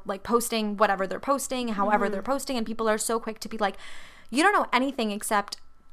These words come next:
Speaker 1: like, what, like, these pictures that you're posting." And it's like, "Okay, fine, but you're still the same person that's consuming it." It's the same way that people make fun of porn.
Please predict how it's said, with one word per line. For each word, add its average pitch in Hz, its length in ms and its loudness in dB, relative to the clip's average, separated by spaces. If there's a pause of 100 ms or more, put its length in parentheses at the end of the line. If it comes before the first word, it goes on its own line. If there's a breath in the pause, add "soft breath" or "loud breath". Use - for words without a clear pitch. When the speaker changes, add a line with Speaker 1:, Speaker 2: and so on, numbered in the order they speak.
(220)
Speaker 1:
like, 202 320 4 (580)
what, 196 480 6
like, 190 220 4
these 226 180 2
pictures 220 360 -2
that - 100 -4
you're 196 100 -4
posting." 220 540 -10 (560 soft breath)
And 339 120 4
it's 381 140 2
like, 392 300 2
"Okay, 277 500 2 (320)
fine, 247 500 8 (140)
but 254 260 4 (400)
you're 214 220 -4
still 277 220 0
the 302 100 0
same 277 180 -2
person 240 240 -2
that's 226 140 -2
consuming 220 420 -2
it." - 200 -10
It's 285 160 -2
the 294 80 -4
same 262 240 -2
way 277 100 -4
that 247 160 -2
people 240 400 -2 (800 loud breath)
make 220 260 4
fun 196 240 2
of 196 140 -2 (180)
porn. - 520 0